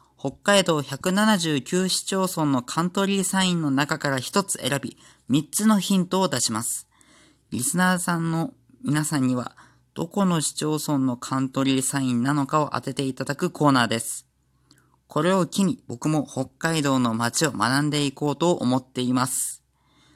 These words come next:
三つ目のコーナーはこちら。ピックアップファイターズ。このコーナーではファイターズファンである僕が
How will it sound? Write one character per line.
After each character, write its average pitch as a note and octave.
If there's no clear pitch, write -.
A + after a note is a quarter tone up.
三 C#3
つ -
目 G#3+
の F3+
コ D3
ー C#3+
ナ C3
ー -
は A#2
こ -
ち -
ら。 B3
ピ F3
ッ A#3
ク -
ア D4
ッ -
プ -
フ -
ァ G#3+
イ F#3+
タ A#2
ー -
ズ。 -
こ -
の G#3
コ A#3
ー G3+
ナ E3
ー C#3
で B2+
は A#2
フ -
ァ F3+
イ G3
タ G3
ー -
ズ -
フ -
ァ F3+
ン D#3+
で C#3+
あ B2+
る A2+
僕 A#2
が C3